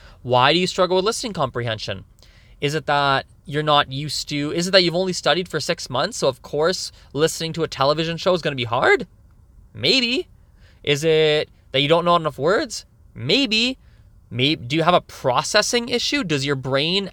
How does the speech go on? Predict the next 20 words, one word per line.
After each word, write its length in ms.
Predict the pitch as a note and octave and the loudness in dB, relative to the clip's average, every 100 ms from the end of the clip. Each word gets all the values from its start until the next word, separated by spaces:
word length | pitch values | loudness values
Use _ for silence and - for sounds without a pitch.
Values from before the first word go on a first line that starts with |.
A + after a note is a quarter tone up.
| - | -2
actually 640 | C#3+ D3+ - F3+ F3 F3 | 0 0 -4 -2 0 -2
not 360 | C3+ C3 D3+ - | 2 4 4 0
process 680 | - B2 B2+ - D3 - | -2 0 0 0 0 -2
language 680 | A#2 A2+ C#3+ E3+ G#3 G3 - _ - - - - - - | -6 -4 -2 0 0 -2 -8 _ -20 -20 -20 -20 -16 0
as, 600 | C3+ C#3 C#3 C#3+ C3+ - - | 4 6 6 2 -2 -8 -4
um, 560 | C3+ C3 B2 B2 A#2+ A#2 - _ - - - _ - | 0 2 2 0 -8 -10 -14 _ -20 -20 -20 _ -4
quickly 500 | F#3 G3+ A3+ C4+ - - | -4 0 -2 -2 -6 0
as 180 | D3 C3+ | 0 2
the 200 | C3 B2 - | 0 0 2
average 500 | D3 D#3 D#3+ D#3+ C#3+ | 4 4 2 -2 -4
human 420 | - E3 D#3+ D3+ | -8 -6 -6 -6
brain 400 | C3+ C3+ F3 A3+ | -2 -2 -2 -4
or 40 | D#3 | -6
the 160 | B2+ - | -6 0
average 440 | C3+ C#3+ D#3 C#3 | 0 2 0 -2
human 340 | - D#3 D3+ B2+ | -8 -6 -6 -4
ear? 360 | D3+ A3 F4+ - - - - - - - | 0 2 2 -6 -20 -20 -20 -20 -20 -6
Maybe. 640 | G#2+ A3+ D#4 B3+ D4+ - - - - - - | 4 4 6 2 2 -2 -14 -20 -20 -20 -12
Who 260 | - A3 C#4+ | -2 0 4
knows? 640 | B3+ F#4+ F4+ - - - | 4 4 2 -2 -10 -12